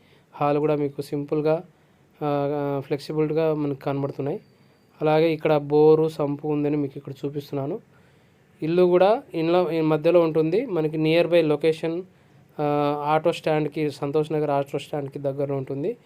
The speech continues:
ఇల్లు చాలా బాగుందండి, మీరు తీసుకోవచ్చు హ్యాపీగా. ఇక్కడ మీకు చిన్న ఇల్లు కావాలనుకునే, చిన్న బడ్జెట్‌లో కావాలనుకునే వాళ్ళు ఎవరైనా ఉంటే తొందరగా విజిట్ అయ్యి బుకింగ్ చేసుకోగలరు. ఇది పడమర ఫేస్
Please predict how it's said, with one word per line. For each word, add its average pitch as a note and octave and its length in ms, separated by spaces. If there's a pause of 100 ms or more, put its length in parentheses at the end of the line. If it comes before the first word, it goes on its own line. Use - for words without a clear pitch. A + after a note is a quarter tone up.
(340)
ఇల్లు E3 200 (100)
చాలా D#3+ 200
బాగుందండి, D3+ 540
మీరు E3+ 200
తీసుకోవచ్చు D#3 760
హ్యాపీగా. D3 460 (480)
ఇక్కడ E3 240
మీకు D#3 280
చిన్న D#3+ 280
ఇల్లు E3+ 340
కావాలనుకునే, D3+ 640
చిన్న D3+ 240
బడ్జెట్‌లో C#3+ 500
కావాలనుకునే C#3 560
వాళ్ళు C#3 160
ఎవరైనా C#3 340
ఉంటే C3+ 260 (480)
తొందరగా E3 400
విజిట్ D#3 340
అయ్యి D#3+ 120
బుకింగ్ D3 300
చేసుకోగలరు. D3 460
ఇది F#3+ 160
పడమర D#3+ 380
ఫేస్ F#3 320